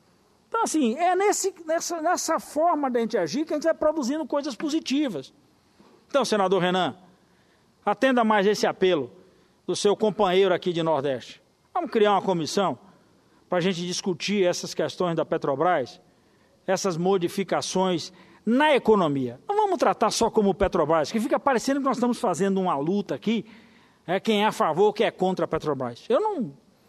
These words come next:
de forma, assim, bem direta, tenho claro, eu não acredito que aqui no Sen-, no plenário do Senado tem alguém contra a Petrobras.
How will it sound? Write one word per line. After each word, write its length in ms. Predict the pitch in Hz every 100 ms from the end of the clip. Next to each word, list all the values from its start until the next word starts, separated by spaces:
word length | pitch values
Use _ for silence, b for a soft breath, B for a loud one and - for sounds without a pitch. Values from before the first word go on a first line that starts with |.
| b b b b b _ _ -
de 160 | 165 202
forma, 540 | 196 220 220 175 143 B B B B
assim, 240 | 170 - 202
bem 220 | 220 240
direta, 400 | 202 190 226 220
tenho 180 | 240 208
claro, 240 | 180 190
eu 40 |
não 120 | 226 339
acredito 460 | 262 214 175 220
que 80 | 226
aqui 180 | - 208
no 100 | 196
Sen-, 220 | - 180
no 280 | 170 175 170
plenário 380 | 180 156 170 170
do 120 | 165
Senado 460 | 160 147 160 165 - B B
tem 120 | - 220
alguém 260 | 175 208
contra 260 | 196 214 220
a 40 |
Petrobras. 640 | 220 208 208 143 127 -